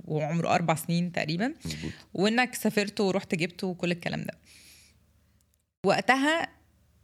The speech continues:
Speaker 1: إيه الشعور بقى اللي كان عندك كأب إنه ابنك بيروح منك وإنت مش عارف هيرجع ولا مش هيرجع؟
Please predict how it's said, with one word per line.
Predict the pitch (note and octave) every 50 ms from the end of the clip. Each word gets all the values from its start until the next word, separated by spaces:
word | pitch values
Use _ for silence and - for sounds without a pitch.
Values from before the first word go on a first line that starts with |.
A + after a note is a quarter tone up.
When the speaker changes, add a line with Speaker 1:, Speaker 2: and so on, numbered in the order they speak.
| _ _ _ _ _ _ _ _ _ _ _ _ _ _ _ _ - -
Speaker 1:
إيه | A#3+
الشعور | A#3+ - - A3 G3+ A3+ A#3 A3+
بقى | F#3+ F3+ - -
اللي | A3 G3+ -
كان | - F3 D#3+
عندك | D3+ E3 F#3 G3 G3+ G3
كأب | - - - - G#3+ A3+ - - _ _ - - - -
إنه | F3 E3+ D#3+ D#3+ -
ابنك | - G3+ G3+ G3+
بيروح | F#3 E3 E3 E3+ G#3 - -
منك | G#3 G#3+ A#3 A3 - G#3
وإنت | G#3 G#3 - G#3+
مش | F#3 F3 E3 E3+
عارف | D#3+ F3 G3+ G#3 G#3+ - - - - - _ -
هيرجع | F3 F3 F3+ F#3+ G3 F3+ F#3 F3+ E3+
ولا | D#3 E3 D#3+ D#3+
مش | D#3 D3+ D3 - -
هيرجع؟ | - - - -